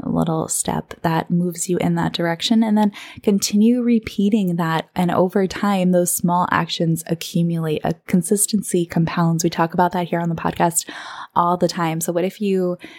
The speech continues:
what if the, the friendship one really spoke to you and every single week you text two people or three people that you want to stay connected with, and you do that week after week after week? Well, at the end of a year, you've sent fifty-two text messages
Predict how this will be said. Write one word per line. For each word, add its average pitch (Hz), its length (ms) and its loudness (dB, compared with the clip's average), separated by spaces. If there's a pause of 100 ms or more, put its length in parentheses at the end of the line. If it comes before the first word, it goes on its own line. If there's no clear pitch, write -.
(140)
what 202 120 4
if 220 220 0
the, 185 260 0
the 180 80 4
friendship 175 460 2
one 170 160 2
really 170 220 -2
spoke 165 320 -2
to 151 100 -4
you 160 220 2
and 170 260 0
every 180 240 2
single 180 260 0
week 170 240 -2
you 175 140 2
text - 420 -4 (160)
two 180 480 2
people 165 400 -2
or 165 100 2
three 165 320 0
people - 360 -2
that 175 160 0
you 175 80 0
want 165 140 0
to 160 40 -4
stay 165 180 -4
connected - 440 -6
with, - 200 -2
and 175 140 0
you 175 80 -2
do 190 160 0
that 190 240 2 (320)
week 180 220 2
after 170 260 0
week 175 220 -2
after 170 240 -2
week? 311 400 0 (220)
Well, 226 80 -2
at 240 80 0
the 247 80 4
end 247 120 6
of 220 100 6
a 214 40 4
year, 240 220 2
you've 190 180 2
sent - 260 0
fifty-two 175 520 0
text - 280 -6
messages 165 560 -2